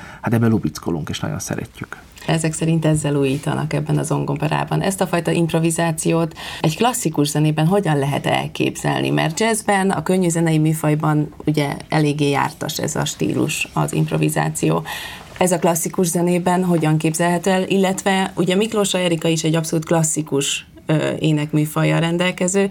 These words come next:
Speaker 2: és ön is ugye klasszikus zongorajátékkal, ö, bűvöli el a közönséget. Hogyan tudnak így fúzionálni, hogy improvizációról is van szó?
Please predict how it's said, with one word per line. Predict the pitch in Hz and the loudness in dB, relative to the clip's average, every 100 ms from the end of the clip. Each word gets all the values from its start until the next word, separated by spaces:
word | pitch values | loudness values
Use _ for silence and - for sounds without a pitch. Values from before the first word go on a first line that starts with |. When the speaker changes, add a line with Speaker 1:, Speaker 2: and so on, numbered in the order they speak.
| - - | -4 -4
Speaker 2:
és | 175 165 | 0 2
ön | 165 | 2
is | 160 156 | 2 2
ugye | 156 156 | 2 0
klasszikus | 156 147 147 143 151 | 2 0 -2 0 2
zongorajátékkal, | 151 143 135 139 135 123 - 131 143 143 143 151 - - - - | 2 2 0 0 0 -2 -2 -4 -2 -2 -2 -4 -8 -14 -16 -2
ö, | 151 156 139 143 117 | 2 2 2 0 0
bűvöli | 156 151 147 151 | 2 2 2 2
el | 147 | 2
a | 151 | 0
közönséget. | 156 156 151 - 151 151 156 156 | 0 2 0 0 0 0 -2 0
Hogyan | 269 240 170 | 0 2 2
tudnak | 156 151 147 156 | 2 2 0 0
így | 139 - | -4 -2
fúzionálni, | 143 143 151 156 160 165 165 | 0 2 2 2 2 2 0
hogy | 165 156 | 0 0
improvizációról | - 156 147 143 131 117 - 151 131 127 | 0 0 0 -2 -2 -4 -4 -4 -4 -2
is | 151 - | -4 -4
van | 147 - | -4 -6
szó? | - - 156 | -8 -6 -6